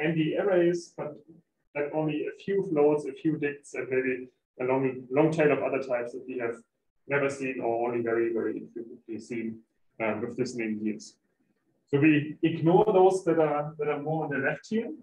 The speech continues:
that are, that are common for this name, but only focus on those that are, um, unusual for this name, or maybe never even been observed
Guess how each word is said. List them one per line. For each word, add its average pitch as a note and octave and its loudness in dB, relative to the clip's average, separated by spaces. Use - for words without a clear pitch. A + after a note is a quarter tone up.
that C#3 -2
are, C3+ -2
that B2+ -8
are C3 -6
common F3+ 4
for F3+ 0
this F3+ -4
name, E3 -2
but D#3 -4
only F3+ 2
focus F3+ 0
on D3+ -4
those D#3 -4
that C#3+ -6
are, C3+ -2
um, B2+ -2
unusual F#3 4
for C#3+ -2
this B2+ -6
name, B2+ -4
or B2+ -8
maybe C3+ -2
never D3 2
even C3+ -4
been B2+ -4
observed A#2 -10